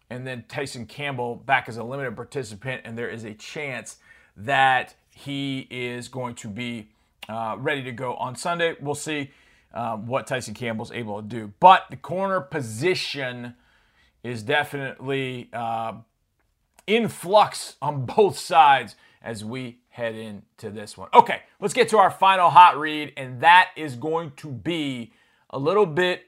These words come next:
of Coach Culley audio jukebox. That's right, Coach Culley.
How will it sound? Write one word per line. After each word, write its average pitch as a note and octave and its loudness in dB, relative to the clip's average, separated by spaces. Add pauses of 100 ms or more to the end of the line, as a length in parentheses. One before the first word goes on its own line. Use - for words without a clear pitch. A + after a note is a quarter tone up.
of E3 4
Coach C4+ 4
Culley C4 6 (140)
audio G#3+ 2 (560)
jukebox. C3 6
That's G#2+ -8
right, F2+ -10
Coach C3+ -8
Culley. C3+ 0